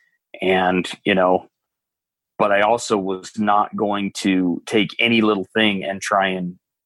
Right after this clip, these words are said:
become part of a narrative until I actually had my own personal experiences. Because first off, you know, my main job is to make sure that the people that are here are safe,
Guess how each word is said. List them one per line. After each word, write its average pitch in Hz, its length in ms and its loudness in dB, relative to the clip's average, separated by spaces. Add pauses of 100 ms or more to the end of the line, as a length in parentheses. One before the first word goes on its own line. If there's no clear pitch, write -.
(340)
become 110 340 0
part 107 220 2
of 92 100 0
a 92 40 -4
narrative 95 520 2
until 107 420 -2
I 95 140 2
actually 95 460 0
had 90 280 0
my 85 180 -4
own 92 200 -6
personal 131 480 0
experiences. 151 800 0 (720)
Because 110 640 0
first 131 240 0
off, 104 280 2 (360)
you - 80 -6
know, 110 80 -2
my 104 100 -2
main 110 320 -2
job 101 320 0
is 95 160 -8
to 104 100 -8
make 98 200 -6
sure 98 260 0
that 87 220 0 (480)
the 117 60 -4
people 110 280 2
that 92 140 2
are 92 80 0
here 101 280 2
are 90 60 0
safe, 90 500 -2